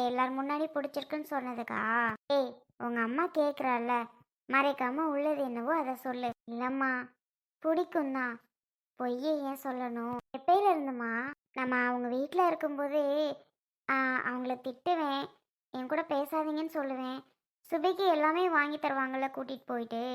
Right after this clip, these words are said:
எனக்கு ஏதாவது கொடுப்பாங்க. நான் வேணான்னு சொல்லி அவங்கள திட்டிடுவேன், அது மாதிரிலாம் பண்ணுவேன்ல. ஆ,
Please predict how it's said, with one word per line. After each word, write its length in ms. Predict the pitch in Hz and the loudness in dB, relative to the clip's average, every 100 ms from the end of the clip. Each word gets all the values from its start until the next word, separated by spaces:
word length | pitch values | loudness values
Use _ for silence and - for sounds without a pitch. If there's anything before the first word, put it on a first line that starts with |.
| 240 - _ _ _ | -8 -12 _ _ _
எனக்கு 320 | 233 247 285 339 | -6 -6 0 2
ஏதாவது 260 | 320 320 | 2 0
கொடுப்பாங்க. 440 | 320 302 294 262 254 247 - _ _ _ | -2 -2 -2 -4 -6 -10 -14 _ _ _
நான் 260 | 247 285 294 | 2 2 2
வேணான்னு 440 | 262 269 302 320 311 | 0 0 0 0 -2
சொல்லி 160 | 294 | 0
அவங்கள 240 | 294 269 262 | -2 -2 -4
திட்டிடுவேன், 680 | 262 240 - 277 247 247 240 - _ _ _ _ _ | -6 -8 -6 -4 -4 -6 -10 -14 _ _ _ _ _
அது 180 | 247 254 | -4 -2
மாதிரிலாம் 500 | 269 277 294 302 294 | 0 0 0 0 -2
பண்ணுவேன்ல. 480 | 262 254 247 240 254 247 240 _ _ _ - _ | -4 -4 -6 -4 -4 -4 -6 _ _ _ -20 _
ஆ, 60 | 277 | -4